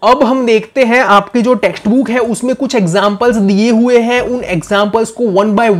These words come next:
one देखते हैं कि फोर्स को अप्लाई करने से उनका जो शेप है उसमें किस तरीके से चेंज आता है। ये पहला एग्जांपल है डॉ का, कि जब हम रोटी बनाने के लिए जो गेहूं होता है, उसका जो आटा होता है, उसका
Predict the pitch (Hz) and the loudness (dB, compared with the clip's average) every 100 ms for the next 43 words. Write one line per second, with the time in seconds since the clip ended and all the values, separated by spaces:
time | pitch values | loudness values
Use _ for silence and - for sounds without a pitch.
0 | 170 208 240 226 226 - 240 233 233 240 | 0 0 0 -2 -4 -2 -2 0 -2 -4
1 | - 226 226 - 247 202 196 214 220 226 | -2 -4 -4 -2 0 0 2 2 2 0
2 | 208 226 226 247 214 214 208 233 254 - | -2 -4 -4 -4 -2 -2 0 0 0 -4
3 | 247 254 233 247 247 - 247 254 254 - | -2 -2 -2 -4 -4 -4 -4 -4 -6 0
4 | 247 247 240 240 220 214 202 165 - 143 | 0 0 -2 -2 0 0 2 0 0 -6
5 | 156 _ _ - - - 226 - 214 220 | -8 _ _ -20 -20 -8 -8 0 2 4
6 | 240 190 202 214 214 240 247 214 190 233 | 4 2 0 0 0 0 0 0 2 2
7 | 220 151 - _ _ 214 202 208 233 294 | 2 -2 -6 _ _ -2 2 2 2 -2
8 | - _ _ _ _ - 190 196 190 262 | -10 _ _ _ _ -10 0 2 2 2
9 | 240 202 208 233 233 233 214 220 254 220 | 2 2 0 0 0 -2 -2 -2 -2 0
10 | 196 233 170 180 214 226 196 220 220 233 | 0 0 2 2 2 0 0 2 2 0
11 | 220 - 226 226 180 175 220 220 220 208 | -2 -2 0 2 2 2 0 2 2 2
12 | 190 180 - | 0 -2 -6